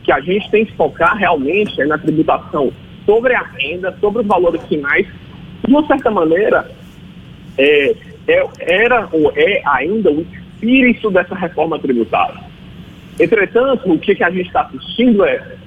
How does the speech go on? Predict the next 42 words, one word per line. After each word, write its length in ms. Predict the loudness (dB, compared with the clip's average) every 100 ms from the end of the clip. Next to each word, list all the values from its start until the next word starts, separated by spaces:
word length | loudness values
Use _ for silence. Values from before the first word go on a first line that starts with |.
| -4
vamos 380 | 0 2 2 0
tributar 500 | 0 2 2 0 0
mais 440 | -2 2 2 2 -4 -6
a, 300 | -4 -4 -6 -4
a, 360 | -2 0 -2
a 120 | -4 -2
renda 360 | 0 2 2
e 80 | 2
o 40 |
patrimônio, 840 | 0 -2 -2 -4 0 0 0 -2 -6 -12 -20 -14 -4
mas 220 | 0 4
não 300 | 4 4 2
deixaremos 680 | 0 0 -2 0 2 2 2
de 100 | 2
tributar 380 | 2 0 2 0
o 40 | 0
consumo. 680 | -2 -2 0 2 4 2 -2 -14 -16 -8
Então 280 | -2 2 2
isso 140 | 4
não 120 | 2
tem 180 | 2 2
sentido 380 | 2 2 2 4
algum, 440 | 4 2 2 2
porque 200 | 0 0 0
no 100 | 0
final 320 | 0 2 2
você 240 | 0 0
vai 160 | 0 0
tá 160 | -2 -2
só 120 | -2
tornando 600 | -2 -2 0 2 2 0 -6 -12
a 120 | -8 -6
situação 580 | -4 -2 -2 0 0
de 120 | 0 2
todas 420 | 2 2 0 -2
as 100 | -4
pessoas, 560 | -4 -6 0 2 2 0 -8 -20 -20 -8 0
sejam 240 | 2 2
pessoas 320 | 0 0 -2 -4
físicas 420 | -2 0 2 2 2
ou 120 | 2
jurídicas 500 | 4 4 4 0